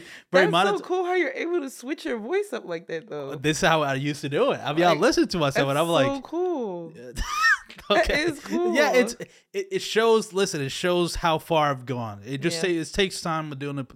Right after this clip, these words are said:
Speaker 1: you know, doing this podcast for me. I've learned to kind of how to be engaging with my voice, but yeah, you go listen to it. And the p-, part of the reason was I didn't know about, like, obviously intonations and shit,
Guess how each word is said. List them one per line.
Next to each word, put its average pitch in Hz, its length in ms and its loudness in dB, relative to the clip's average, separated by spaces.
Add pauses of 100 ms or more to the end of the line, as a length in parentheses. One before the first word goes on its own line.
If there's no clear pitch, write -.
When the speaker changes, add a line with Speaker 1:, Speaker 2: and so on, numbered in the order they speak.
(220)
Speaker 1:
you 151 120 -4
know, 117 220 -6
doing 123 540 -10
this 135 180 -6
podcast 113 460 -10
for 117 100 -18
me. 113 300 -16 (420)
I've 139 220 -2
learned 143 280 0
to 135 200 -6 (180)
kind 139 240 -4
of 117 240 -10 (380)
how 135 120 -14
to 139 60 -6
be 135 140 -4
engaging 127 580 -2
with 113 100 -10
my 113 160 -10
voice, 120 360 -6
but 120 320 -4 (720)
yeah, 143 140 0
you 143 120 0
go 170 120 4
listen 165 240 2
to 175 140 2
it. 170 100 4
And 180 100 0
the 180 80 2
p-, 208 200 0 (100)
part 247 180 4
of 262 60 2
the 226 80 0
reason 175 260 0
was 165 220 4
I 151 140 2
didn't 143 240 0
know 135 180 0
about, 139 300 0
like, 117 280 -8
obviously 127 380 -6
intonations 123 540 -8
and 139 120 -4
shit, 156 220 -8